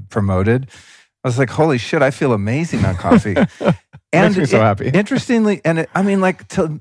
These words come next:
Speaker 1: to live a life without coffee is a tragedy. <laughs> You know
Speaker 2: I,
Speaker 1: what I mean?
Speaker 2: I went five years
Speaker 1: I'm
Speaker 2: without
Speaker 1: so
Speaker 2: coffee.
Speaker 1: glad.
Speaker 2: Before I started
Speaker 1: Oh,
Speaker 2: Bulletproof,
Speaker 1: man.
Speaker 2: I had the same exact thing. Like, coffee, I drink it, I like it for a little while, then I feel shaky and jittery. I feel, like, anxiety and
Speaker 1: And
Speaker 2: I don't
Speaker 1: hungry.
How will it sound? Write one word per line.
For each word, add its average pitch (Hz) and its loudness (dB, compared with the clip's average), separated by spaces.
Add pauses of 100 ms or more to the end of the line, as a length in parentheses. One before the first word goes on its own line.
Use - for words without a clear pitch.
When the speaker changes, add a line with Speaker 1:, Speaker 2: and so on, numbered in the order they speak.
(100)
Speaker 1:
to 156 -4
live 175 0
a 185 2
life 120 -2
without 117 -4
coffee 117 -4
is 123 -6
a 120 0
tragedy. 156 -2
<laughs> - -8
You 196 2
know 196 4
Speaker 2:
I, - 4
Speaker 1:
what 202 0
I 180 -2
mean? 196 -2
Speaker 2:
I 220 2
went 311 2
five 226 0
years 226 0
Speaker 1:
I'm 165 2
Speaker 2:
without 214 -4
Speaker 1:
so 196 2
Speaker 2:
coffee. 175 0
Speaker 1:
glad. 107 -4
Speaker 2:
Before 185 -2
I 214 2
started 160 2
Speaker 1:
Oh, 160 2 (120)
Speaker 2:
Bulletproof, 123 2
Speaker 1:
man. 110 0
Speaker 2:
I 180 2
had 190 -2
the 196 -4
same 208 -2
exact 196 0
thing. 165 -4
Like, 135 0
coffee, 180 -2
I - 0
drink 156 -4
it, 190 0
I - -2
like 147 0
it 165 -4
for 160 -6
a 147 0
little 147 0
while, 151 2
then 139 -4
I 123 0
feel 127 -2
shaky 147 -4
and 131 -6
jittery. 135 0
I 120 0 (120)
feel, 127 -4
like, 117 -2 (200)
anxiety 131 0
and 113 0
Speaker 1:
And 123 4
Speaker 2:
I 127 4
don't 101 2
Speaker 1:
hungry. 139 0